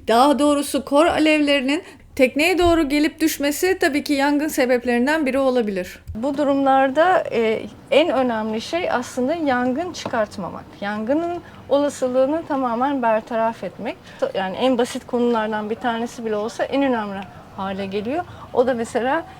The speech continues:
e, teknede içtiğimiz sigara veya,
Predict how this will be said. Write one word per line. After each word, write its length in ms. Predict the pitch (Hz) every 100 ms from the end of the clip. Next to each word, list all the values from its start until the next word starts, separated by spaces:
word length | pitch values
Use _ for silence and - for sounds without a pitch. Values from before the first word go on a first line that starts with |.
| - -
e, 220 | 214 226
teknede 540 | 220 277 220 220 214
içtiğimiz 400 | 240 - 208 247
sigara 600 | 269 - 240 254 185 190 - - - - -
veya, 380 | 208 208 214